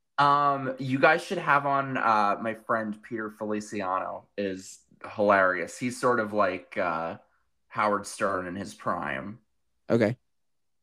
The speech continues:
Speaker 1: Uh, my friend Carrie Smith has a great show called Deprogrammed.
Speaker 2: I know her.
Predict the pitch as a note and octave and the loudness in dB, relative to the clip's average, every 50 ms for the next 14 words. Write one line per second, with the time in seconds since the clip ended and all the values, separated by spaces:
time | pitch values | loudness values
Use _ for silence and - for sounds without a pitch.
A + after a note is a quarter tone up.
0 | _ _ _ _ _ _ _ _ _ _ _ _ _ _ _ _ - G2+ G2+ G2 | _ _ _ _ _ _ _ _ _ _ _ _ _ _ _ _ -2 0 0 2
1 | G2 F#2 F#2+ F#2+ F#2 F#2 G2 F#2+ G2 G#2 - B2+ A2 G#2 - B2+ A#2 G#2+ G2+ - | 2 2 2 2 2 0 0 -2 -2 -4 -4 -4 -6 -2 -2 0 0 0 -2 -6
2 | - - G#2+ G#2 G#2+ - - G#2+ G2 G2+ G2+ - G#2+ G#2 G2+ - - - G#2+ G2 | -8 -6 -4 -4 -4 -4 -6 -8 -6 -8 -6 -4 -4 -4 -4 -4 -6 -4 -2 -2
3 | F#2+ F#2+ - - F#2+ F#2+ - - G2+ F2+ - - - G#2 G2+ G2 F#2+ G2 F#2+ F#2+ | -2 -2 -2 -2 -2 -2 -4 -8 -18 -20 -16 -8 -4 -2 -2 -2 -2 -2 -2 -2
4 | F#2+ F#2+ F#2+ F#2+ F#2 F#2 F2+ F#2+ - - - _ - E3 G#3 F#3 A#2 E2 G#2 A#2+ | -2 -2 -4 -6 -6 -10 -18 -18 -18 -18 -10 _ 2 4 6 6 6 4 2 0